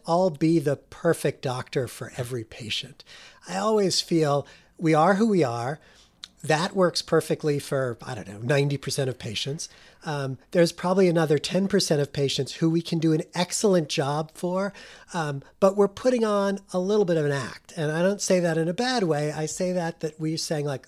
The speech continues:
"Look, I'm reading what this patient needs. This patient needs some paternalism now, and I'm gonna shift from my usual discussion to a more paternalistic approach." Um, but there, then there's some people who, like,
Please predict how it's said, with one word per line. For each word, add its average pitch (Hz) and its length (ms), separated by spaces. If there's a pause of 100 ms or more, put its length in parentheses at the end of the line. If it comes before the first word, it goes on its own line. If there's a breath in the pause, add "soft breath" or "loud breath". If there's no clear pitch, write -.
(120)
"Look, 139 200 (300 loud breath)
I'm 147 180
reading 196 260
what 202 140
this 180 140
patient 165 500
needs. 151 400 (260 loud breath)
This - 180
patient 170 360
needs 165 220
some - 140
paternalism 190 720
now, 160 320
and 139 200
I'm 160 200
gonna 185 180
shift - 540
from 151 240
my 143 160
usual 190 680
discussion 175 640
to 165 160
a - 20
more 151 200
paternalistic 151 680
approach." 135 400 (460 loud breath)
Um, 190 280 (260 loud breath)
but 208 100
there, 262 180
then 254 220
there's 262 220
some 214 180
people 208 360
who, 202 120
like, 190 160